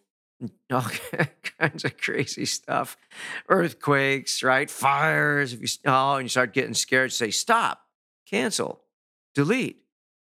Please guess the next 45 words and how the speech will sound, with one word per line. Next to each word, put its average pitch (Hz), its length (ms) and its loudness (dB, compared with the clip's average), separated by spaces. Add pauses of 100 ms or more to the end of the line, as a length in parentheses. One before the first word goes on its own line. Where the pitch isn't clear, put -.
(240)
And 127 100 0
then 131 80 0
what 151 140 -2
you 139 80 0
do 175 320 0
is 120 160 -4
you 113 100 -2
have 135 400 0
a 123 100 -2
prepared 143 880 -2
positive 120 440 0
affirmation. 92 720 -2 (500)
So 170 120 2
the 156 100 -2
positive 151 460 0
affirmation 131 640 0
that 110 140 0
you 117 100 -2
might 117 300 0
bring 120 240 2
up 120 140 0
at 107 140 -2
that 107 240 0
time 113 380 0
is, 95 380 0 (320)
you 131 80 0
know, 127 120 2
most, 147 420 -2 (560)
most 151 200 0
of 139 60 -4
the 123 80 0
world 113 300 0
is 90 140 -8
really, 104 320 -2
really 95 240 -4
pretty. 85 460 -10 (380)
Most 160 200 0
of 170 60 -4
the 147 60 -4
world 120 260 -2
is 85 120 -12
beautiful. 90 640 -10 (460)
And 202 100 0
it's 196 200 -2
true. 196 420 -2